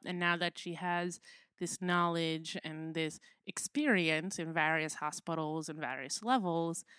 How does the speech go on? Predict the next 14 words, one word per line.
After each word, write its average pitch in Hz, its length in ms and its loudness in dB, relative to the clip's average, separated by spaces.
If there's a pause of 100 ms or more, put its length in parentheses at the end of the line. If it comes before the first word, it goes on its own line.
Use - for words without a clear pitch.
(380)
she 196 140 2
was 175 200 2
able 175 260 0
to - 180 -6
then 160 260 -2
provide 156 500 -4
the 156 320 -6 (920)
knowledge 180 440 2
and 170 160 -2
protection 170 640 -4
and 156 320 -4 (100)
what 165 180 -8
she - 120 -6
could 170 440 -2